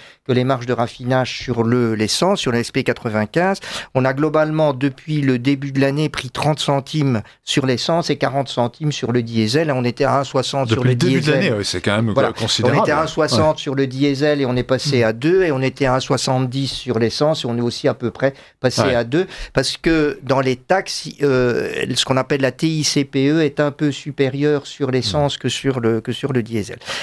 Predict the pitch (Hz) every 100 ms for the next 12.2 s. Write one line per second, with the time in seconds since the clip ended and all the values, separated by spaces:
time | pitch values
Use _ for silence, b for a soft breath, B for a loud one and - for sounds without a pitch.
0 | B 127 143 - 185 170 196 165 135 127
1 | - 139 127 135 139 131 - 127 120 123
2 | 135 190 226 - - _ 131 123 - 123
3 | 127 156 160 156 131 131 - 160 220 -
4 | _ _ _ _ _ _ - B B B
5 | B 139 - 139 147 147 147 156 151 156
6 | 131 135 143 147 135 127 143 - 147 135
7 | 139 143 143 139 - 151 143 - 127 120
8 | 170 170 170 156 139 135 139 143 127 143
9 | 139 135 135 135 147 135 151 135 117 117
10 | - 185 214 - - _ - 107 101 -
11 | - 120 - 127 117 120 - 113 107 -
12 | 160 202